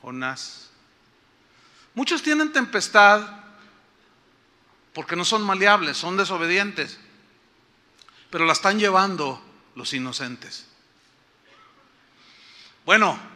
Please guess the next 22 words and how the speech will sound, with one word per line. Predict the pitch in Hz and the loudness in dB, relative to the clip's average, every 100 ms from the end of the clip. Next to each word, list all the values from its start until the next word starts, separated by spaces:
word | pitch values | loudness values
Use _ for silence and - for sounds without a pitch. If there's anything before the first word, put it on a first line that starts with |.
| - | -12
cae | - 240 277 | 4 6 8
al | 294 262 | 6 10
mar | 277 294 247 202 - - - - - | 12 12 10 -2 -14 -20 -20 -20 -4
y | |
dice | 202 262 - | 2 4 4
que | 240 | 2
Jehová | - 202 190 240 | 4 2 8 8
tenía | 233 233 240 | 8 4 2
preparado | 233 208 196 208 220 | 2 0 2 2 2
un | 220 | -2
gran | 214 208 | -2 -2
pez | - 208 | -2 -4
que | - | -4
tragase | 180 165 156 180 185 | -4 -2 -2 -2 -4
a | |
Jonás. | 156 156 156 | -6 -6 -4
Dios | 147 175 | -4 -2
siguió | 180 170 175 185 | -4 -4 -4 -4
tratando | 190 160 - 175 175 147 120 - _ _ _ _ _ _ _ _ _ _ _ _ _ _ | -2 0 0 -2 -2 -8 -10 -18 _ _ _ _ _ _ _ _ _ _ _ _ _ _
con | 131 | -14
su | 123 127 | -14 -14
profeta | - 127 135 123 110 | -18 -18 -14 -14 -14